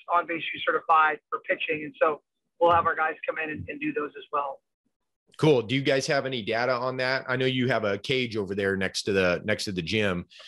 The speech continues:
Speaker 2: Do you have, I don't know, like, ball exit speeds before and after, basically doing screens, doing the corrections, and then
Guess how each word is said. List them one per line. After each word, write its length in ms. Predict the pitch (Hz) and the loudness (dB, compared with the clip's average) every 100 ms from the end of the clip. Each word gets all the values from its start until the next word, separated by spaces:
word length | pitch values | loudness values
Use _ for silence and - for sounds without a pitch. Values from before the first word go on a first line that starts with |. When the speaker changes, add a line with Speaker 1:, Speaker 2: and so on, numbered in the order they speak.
| - - | -20 -8
Speaker 2:
Do 60 | 113 | -2
you 220 | 120 127 | 2 4
have, 640 | 123 110 107 107 104 101 98 | 4 2 0 0 0 -4 -6
I 60 | 110 | -4
don't 100 | 110 | -2
know, 140 | 104 - 117 | -2 -4 -6
like, 260 | 107 95 87 | -6 -6 2
ball 300 | 113 107 113 | 4 6 4
exit 260 | 110 107 | 2 -4
speeds 600 | - 120 113 113 101 - | -4 0 2 2 0 -4
before 500 | 131 90 120 - 139 | -6 -2 0 2 2
and 80 | 113 | 4
after, 460 | 110 113 131 127 120 | 2 0 -2 -4 -2
basically 380 | 123 - 123 113 | -2 -2 -2 -2
doing 300 | 120 123 117 | 0 0 -2
screens, 640 | - 113 110 110 107 104 | -4 -2 0 0 0 0
doing 220 | 113 123 | 2 2
the 80 | 120 | 2
corrections, 760 | - 117 101 - 110 101 95 - | 2 2 2 0 -2 -2 -4 -6
and 160 | 101 | -2
then 240 | 101 98 | -2 -2